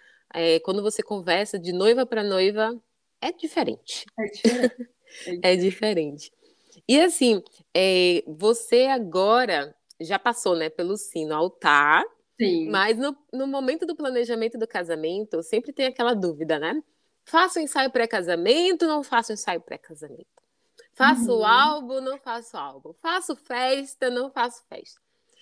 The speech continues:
Speaker 1: Viajo pra lua de mel ou não viajo pra lua de mel, né? Invisto em outra coisa. Então, é, várias coisas no planejamento,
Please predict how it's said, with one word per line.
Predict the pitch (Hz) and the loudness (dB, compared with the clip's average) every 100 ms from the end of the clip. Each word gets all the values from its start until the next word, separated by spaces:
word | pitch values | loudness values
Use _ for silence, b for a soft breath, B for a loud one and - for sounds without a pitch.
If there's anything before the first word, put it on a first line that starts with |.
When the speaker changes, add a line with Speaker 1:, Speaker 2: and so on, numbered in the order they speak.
| b b | b b
Speaker 1:
Viajo | 226 277 294 339 339 294 294 | 4 6 6 6 4 0 0
pra | 269 247 | 2 4
lua | 226 208 | 4 2
de | 175 | -2
mel | 202 220 247 254 | 0 4 6 6
ou | 240 | 4
não | 240 233 | 2 -4
viajo | 214 190 196 185 | -4 -4 -6 -10
pra | - 190 | -16 -12
lua | 170 | -12
de | 175 | -10
mel, | 175 170 170 _ _ - | -8 -8 -10 _ _ -12
né? | 170 | -8
Invisto | 190 175 202 - - 202 185 | -8 -6 -6 -4 -2 -2 -2
em | 185 | -2
outra | 175 190 | -2 -2
coisa. | 175 151 139 - b b b | -4 -4 -4 -14 b b b
Então, | - 208 247 285 - _ _ | -6 4 4 4 -4 _ _
é, | 180 180 170 165 160 156 - _ _ _ - | 4 6 6 4 2 0 -4 _ _ _ -4
várias | 175 262 494 508 - | 2 4 4 2 0
coisas | 269 240 240 | -4 -4 -4
no | 226 | -6
planejamento, | 220 196 190 170 156 170 247 302 - 151 | -8 -8 -10 -8 -4 -2 -2 -4 -6 -8